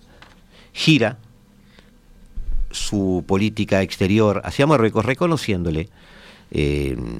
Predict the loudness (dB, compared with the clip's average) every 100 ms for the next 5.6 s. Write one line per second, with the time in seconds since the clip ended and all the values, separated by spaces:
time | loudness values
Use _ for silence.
0 | -14 -16 -14 -10 -4 0 2 2 0 -6
1 | -18 _ -20 _ -20 -10 -2 0 0 -2
2 | -6 -18 -20 -20 -8 -6 -4 -6 -6 -8
3 | -10 -12 -16 -20 -20 _ -20 -20 -20 -20
4 | -20 -20 _ _ _ _ -2 2 4 4
5 | 2 2 0 0 -6